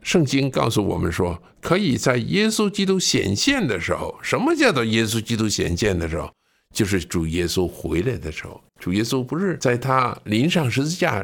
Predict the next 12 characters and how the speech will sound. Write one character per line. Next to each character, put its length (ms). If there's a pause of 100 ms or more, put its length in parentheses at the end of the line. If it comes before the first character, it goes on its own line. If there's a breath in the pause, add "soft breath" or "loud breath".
之 100
前 540
对 220
他 160
的 120
门 220
徒 160
讲 260
过 200
吗？ 180 (480)
他 140
说 320